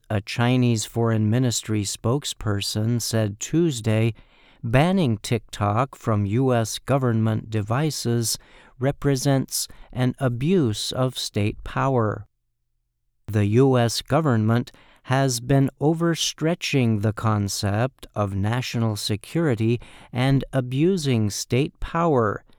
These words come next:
to suppress other countries' companies,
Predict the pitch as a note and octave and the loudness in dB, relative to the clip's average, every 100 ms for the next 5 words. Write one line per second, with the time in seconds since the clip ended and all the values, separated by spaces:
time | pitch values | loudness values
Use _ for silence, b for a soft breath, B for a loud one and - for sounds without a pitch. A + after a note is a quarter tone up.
0 | _ - D3 C#3+ - C#3+ - E3+ D3 G#2 | _ -4 -4 -2 -2 -2 -4 -2 0 -2
1 | - - _ E3+ E3 A#2+ A#2+ - _ - | -6 -10 _ -4 0 0 0 -2 _ -2
2 | E3+ C#3 - G#2+ G#2+ G#2+ - B2+ A#2+ A#2+ | -2 -2 -2 -2 -2 -4 -4 -2 0 2
3 | A2 G#2 G#2 G#2+ | 2 0 -2 -6